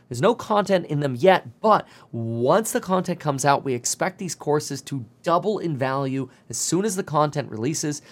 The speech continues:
So that means you have an opportunity now to get into these courses for just seventy-nine dollars. They're crash course style, so they're more value packed in a shorter amount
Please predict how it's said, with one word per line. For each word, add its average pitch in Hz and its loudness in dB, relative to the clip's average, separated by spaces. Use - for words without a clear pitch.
So - 0
that 151 2
means 147 -2
you 151 2
have 151 4
an 147 2
opportunity 139 -4
now 131 -2
to 123 -8
get 127 -4
into 131 -6
these 123 -4
courses 131 -4
for - -12
just - -10
seventy-nine 143 -2
dollars. 123 2
They're 143 6
crash 190 0
course 180 0
style, 151 4
so 143 0
they're 120 2
more 139 2
value 143 0
packed 160 -8
in 139 -2
a 131 0
shorter 165 -6
amount 139 -2